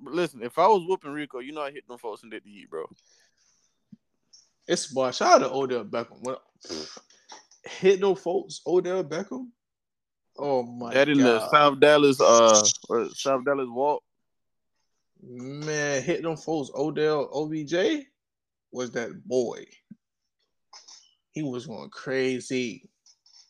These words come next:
Speaker 2: crazy.
Speaker 1: Hit them folks in the end zone.
Speaker 2: In the end zone. A lot of y'all don't know about that O B J. Y'all know about Rams, Odell Beckham.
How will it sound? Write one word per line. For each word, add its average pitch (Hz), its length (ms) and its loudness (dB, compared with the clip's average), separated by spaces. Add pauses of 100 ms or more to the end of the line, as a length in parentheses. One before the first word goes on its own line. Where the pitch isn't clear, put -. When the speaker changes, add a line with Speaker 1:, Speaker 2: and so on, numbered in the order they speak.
(160)
Speaker 2:
crazy. 135 760 -2
Speaker 1:
Hit 143 240 -10
them 143 140 -8
folks - 560 -10
in 143 180 -8
the 147 100 -4
end 131 220 -8
zone. 95 240 -14 (800)
Speaker 2:
In 156 240 -2
the 160 120 2
end 160 240 0
zone. 135 380 -4 (840)
A - 40 -10
lot 147 160 2
of 131 60 2
y'all 120 120 -4
don't 113 140 -14
know 147 160 -4
about 104 120 -10
that 131 120 -2
O 104 140 -10
B 107 120 -18
J. 117 220 -14
Y'all 135 200 0
know 120 140 -6
about 110 300 -8
Rams, 120 520 -4
Odell 113 300 -10
Beckham. 120 380 -14